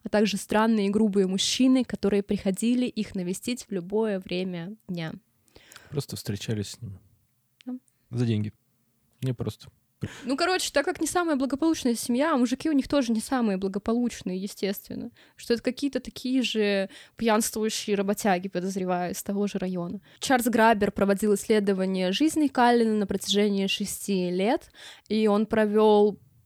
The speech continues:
Speaker 1: интервью с десятками информаторов, изучил материалы дела, и сам Каллен, который не общается с журналистами, согласился побеседовать с ним и, как бы,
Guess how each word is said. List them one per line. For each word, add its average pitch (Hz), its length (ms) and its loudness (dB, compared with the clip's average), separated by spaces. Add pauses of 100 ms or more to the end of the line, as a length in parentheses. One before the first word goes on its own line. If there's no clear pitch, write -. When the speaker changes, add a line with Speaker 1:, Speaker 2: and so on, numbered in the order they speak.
(320)
Speaker 1:
интервью 220 520 2
с 202 80 0
десятками 208 800 0
информаторов, 208 800 2
изучил 226 400 0
материалы 208 640 0
дела, 285 460 2 (340)
и 269 420 4
сам 226 360 4
Каллен, 208 420 4
который 214 320 0
не 208 180 -2
общается 285 540 -2
с 247 60 -2
журналистами, 247 800 0 (200)
согласился 247 640 -2
побеседовать 220 680 0
с - 140 -8
ним 247 280 2 (600)
и, 220 380 0 (240)
как 180 160 -8
бы, - 220 -6